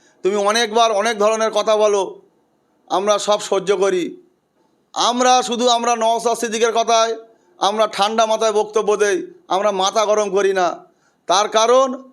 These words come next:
আমাদের নেতার নীতির আদর্শটা আমরা মেনে চলে, মেনে চলি। এবং আমাদের যে সৈনিক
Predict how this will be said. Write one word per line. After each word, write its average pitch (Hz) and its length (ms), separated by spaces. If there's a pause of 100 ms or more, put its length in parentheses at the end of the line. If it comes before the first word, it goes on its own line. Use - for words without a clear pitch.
আমাদের 202 400
নেতার 226 560 (200)
নীতির 196 420
আদর্শটা 220 640
আমরা 208 180
মেনে 202 200
চলে, 196 340 (320)
মেনে 202 240
চলি। 196 240
এবং 240 440 (320)
আমাদের 214 400
যে 220 120
সৈনিক 233 680